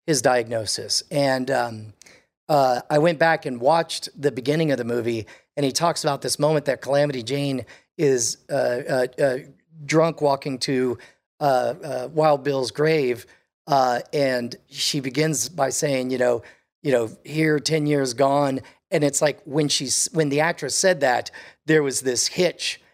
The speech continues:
and all, it was as though a spell was cast. And for one brief moment, there was lucidity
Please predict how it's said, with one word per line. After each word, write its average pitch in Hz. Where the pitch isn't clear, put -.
and 156
all, 160
it 156
was 139
as 131
though 151
a 135
spell 156
was 117
cast. 113
And 143
for 135
one 156
brief 147
moment, 135
there 143
was 123
lucidity 143